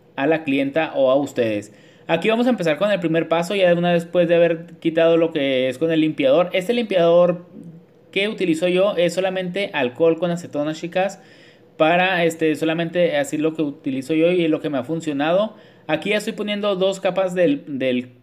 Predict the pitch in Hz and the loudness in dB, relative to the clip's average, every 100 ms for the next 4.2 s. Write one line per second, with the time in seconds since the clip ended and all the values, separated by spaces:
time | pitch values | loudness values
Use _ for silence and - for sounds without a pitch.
0 | _ - 135 139 165 185 175 151 143 131 | _ -4 0 0 0 -2 -2 -2 -2 -6
1 | - 160 156 156 156 185 180 160 135 120 | -4 -2 -2 -4 -4 -6 -4 -2 -2 -4
2 | - - - - 131 120 117 117 147 147 | -10 -18 -20 -6 -2 -2 -2 -2 -2 0
3 | 139 143 131 135 123 127 160 165 165 160 | 2 2 0 -4 -2 0 0 0 -4 -4
4 | 208 226 | -6 -8